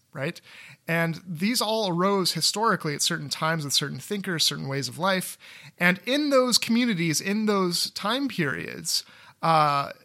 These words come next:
there was perfectly rational ways to figure out what good and bad were, but they were, like, delimited by all those assumptions and premises.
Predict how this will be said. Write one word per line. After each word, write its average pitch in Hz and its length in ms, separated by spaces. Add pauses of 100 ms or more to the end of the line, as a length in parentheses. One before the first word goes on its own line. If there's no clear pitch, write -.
(220)
there 190 340
was 214 180
perfectly 247 500
rational 185 540
ways 170 220
to 165 80
figure 160 300
out 147 120
what 147 180
good 151 140
and 143 160
bad 185 260
were, - 300
but 151 140
they 170 100
were, 165 140
like, 165 220
delimited 160 640
by 139 440 (320)
all 180 160
those 175 320
assumptions 165 600
and 143 120
premises. - 720